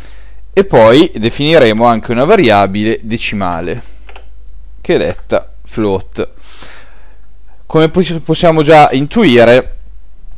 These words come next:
il linguaggio C è un linguaggio fortemente tipato.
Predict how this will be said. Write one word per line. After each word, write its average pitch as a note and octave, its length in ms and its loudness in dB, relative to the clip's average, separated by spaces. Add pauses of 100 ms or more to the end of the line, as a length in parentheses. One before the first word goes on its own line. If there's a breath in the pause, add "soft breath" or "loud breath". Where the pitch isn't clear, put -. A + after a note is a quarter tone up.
il B2 120 -2
linguaggio C#3 580 4
C A#2+ 420 0
è A#2+ 260 4
un A#2+ 140 2
linguaggio C#3 460 4
fortemente C#3 580 0
tipato. G#2+ 680 0